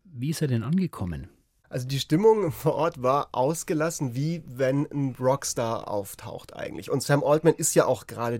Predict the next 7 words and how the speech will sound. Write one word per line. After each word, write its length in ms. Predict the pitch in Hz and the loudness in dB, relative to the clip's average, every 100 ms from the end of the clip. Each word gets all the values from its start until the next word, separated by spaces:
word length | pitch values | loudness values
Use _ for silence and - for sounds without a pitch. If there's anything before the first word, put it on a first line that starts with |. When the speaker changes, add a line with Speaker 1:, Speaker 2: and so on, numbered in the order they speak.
| - | -2
Speaker 2:
der 340 | 139 143 147 143 | 2 4 4 4
Shootingstar 840 | - - 131 127 110 - 120 110 107 | -2 0 0 2 0 0 0 0 0
der 340 | 113 110 110 - | -2 -2 -4 -8
K-I-Welt. 800 | - 113 135 139 127 135 165 - - - - | -6 -6 -4 -2 2 4 4 0 -12 -20 -6
Gibt 240 | 147 - - | -6 -6 -6
keinen, 400 | 120 123 139 110 | 2 4 4 4
der 280 | 127 127 | 2 2